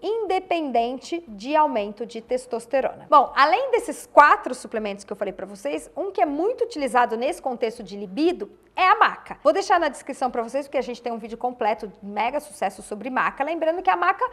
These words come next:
melhora a libido, disfunção erétil também, sem alterar níveis de testosterona. Então, aí depende muito do seu objetivo. Resumindo, se fosse pra testar, eu seguiria mais ou menos essa ordem, considerando o custo-benefício que os estudos mostram, o preço. Long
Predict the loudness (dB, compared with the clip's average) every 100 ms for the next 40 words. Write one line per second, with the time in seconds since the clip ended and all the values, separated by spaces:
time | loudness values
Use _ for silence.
0 | -8 -20 -20 -4 2 6 6 4 -2 -2
1 | 0 0 0 -6 -8 -10 -4 0 2 0
2 | -2 -6 -2 -2 -2 -8 -6 -4 -4 -2
3 | -2 -2 -6 -8 -8 -8 -8 -8 -10 -6
4 | -2 -2 -2 -8 -8 -6 -6 -6 -8 -6
5 | -6 -8 -8 -8 -10 -6 -4 -4 -2 -4
6 | -4 -4 -6 -8 -14 -16 2 6 8 6
7 | 4 -4 -10 -4 0 2 2 4 2 0
8 | -4 6 8 8 2 -4 -4 -4 0 2
9 | 2 2 0 0 0 0 4 8 8 8
10 | 2 -6 -8 -2 0 0 -2 -6 -8 -8
11 | -2 0 0 -4 -8 -8 -10 -10 -10 -10
12 | -10 -10 -8 -2 2 2 0 -4 -8 -10
13 | -12 4 6